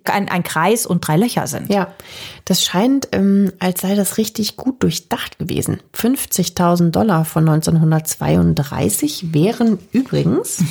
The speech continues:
Speaker 1: Du hast es auch umgerechnet, oder?
Speaker 2: Natürlich habe ich es auch umgerechnet. Danke nochmal für den Tipp, für den Währungsumrechner. Die fünfzigtausend Dollar von damals entsprechen nämlich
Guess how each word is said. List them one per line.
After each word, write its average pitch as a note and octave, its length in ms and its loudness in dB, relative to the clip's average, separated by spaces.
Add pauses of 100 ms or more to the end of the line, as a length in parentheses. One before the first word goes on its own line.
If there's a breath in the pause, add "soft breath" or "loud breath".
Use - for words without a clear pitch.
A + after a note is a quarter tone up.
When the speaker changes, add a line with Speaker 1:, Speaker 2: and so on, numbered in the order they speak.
(400 loud breath)
Speaker 1:
Du E3 140 2
hast E3 160 2
es D#3+ 100 0
auch - 160 0
umgerechnet, D3+ 580 0
oder? F3 280 2 (180)
Speaker 2:
Natürlich F#3 800 0
habe E3+ 180 2
ich E3 120 -2
es - 80 2
auch D#3 120 -2
umgerechnet. F3 840 0 (1040 loud breath)
Danke F3 260 0
nochmal F3+ 420 0
für F3 140 -2
den E3+ 180 2
Tipp, - 240 -6 (180)
für - 220 -2
den F3 260 4
Währungsumrechner. D#3+ 1300 0 (1120 loud breath)
Die B3+ 80 4
fünfzigtausend A3 920 0
Dollar G3+ 220 2
von F#3 180 2
damals G#3 400 2
entsprechen F#3+ 540 0
nämlich F3+ 400 2